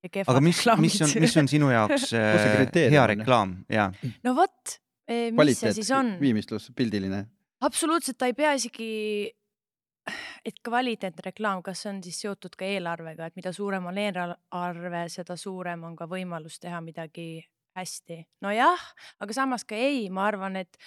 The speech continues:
Speaker 1: et kuskil koolides, kes iganes nad alles õpivad seda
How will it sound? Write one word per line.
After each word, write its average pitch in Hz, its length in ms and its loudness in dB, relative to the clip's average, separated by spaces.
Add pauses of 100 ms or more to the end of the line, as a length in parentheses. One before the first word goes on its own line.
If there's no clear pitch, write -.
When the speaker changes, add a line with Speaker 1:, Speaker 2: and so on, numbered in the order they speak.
(340)
Speaker 1:
et 196 140 -8
kuskil 196 380 -10
koolides, 208 560 -2
kes 185 180 -12
iganes 185 420 -8
nad 175 180 -10
alles 175 200 -8
õpivad 196 460 -4
seda 175 300 -4